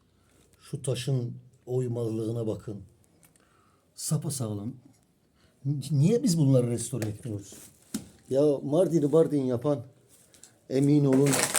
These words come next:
bu taş işçiliği evler. İnsanlar Mardin'e sadece bu evleri b-,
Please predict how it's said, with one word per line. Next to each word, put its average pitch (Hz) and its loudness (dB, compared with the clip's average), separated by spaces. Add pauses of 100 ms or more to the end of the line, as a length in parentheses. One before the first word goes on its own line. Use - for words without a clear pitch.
(1040)
bu 143 -4
taş - -2
işçiliği 127 -2
evler. 123 2 (1080)
İnsanlar 156 4
Mardin'e 147 4
sadece 127 2
bu 160 0
evleri 123 4
b-, - -6